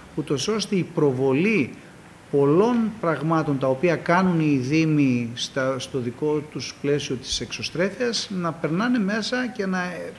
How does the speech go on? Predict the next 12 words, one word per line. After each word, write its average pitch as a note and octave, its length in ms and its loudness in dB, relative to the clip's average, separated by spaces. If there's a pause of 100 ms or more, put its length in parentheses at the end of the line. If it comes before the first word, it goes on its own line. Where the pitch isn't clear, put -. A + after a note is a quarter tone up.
(200)
προωθούνται G#3+ 540 0
μέσα A3+ 300 -2
από F#3+ 160 -6
αυτό A3 260 -4
το A3 260 -4 (380)
ψηφιακό E3 560 -2
εργαστήρι. C3 580 -4
Άρα F3+ 420 0 (300)
μιλάμε D#3+ 360 2
για D3 120 2
μια D#3 160 0
συνολική D3 760 0